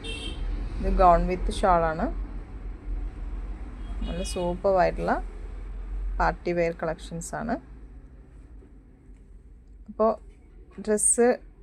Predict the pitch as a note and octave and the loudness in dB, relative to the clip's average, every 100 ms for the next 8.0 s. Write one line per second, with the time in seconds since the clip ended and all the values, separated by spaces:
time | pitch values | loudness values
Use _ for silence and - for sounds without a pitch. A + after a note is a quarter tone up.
0 | - G3 G#3 G#3+ G#3+ F3+ E3 F3 F3+ E3+ | -8 0 4 4 4 4 4 2 2 2
1 | - F3 A#3 D#4 - - E3+ - F#3 F#3 | 2 2 2 -2 -8 -2 -2 2 2 2
2 | - F#3+ E3 A#3 - - - - - - | 0 0 2 0 0 -8 -6 -6 -6 -8
3 | - F#3+ F#3 G3+ F#3+ - G#3+ F#3 F#3 F#3+ | -2 -2 0 2 2 4 6 6 2 -4
4 | F3+ E3 D#3+ E3 C#4 - - - - - | -2 -2 -2 0 0 -4 -12 -14 -14 -14
5 | - - - - F#3+ - A#3 C4+ G3+ F#3+ | -14 -14 -6 2 2 4 0 0 -2 -2
6 | - F#3 F#3 F3 A3+ G#3+ - F#3 F3+ F#3 | 2 2 2 0 0 0 0 -2 0 0
7 | F3+ E3+ A#3+ G#3 - - - - - | 0 0 2 2 2 -2 -2 -4 0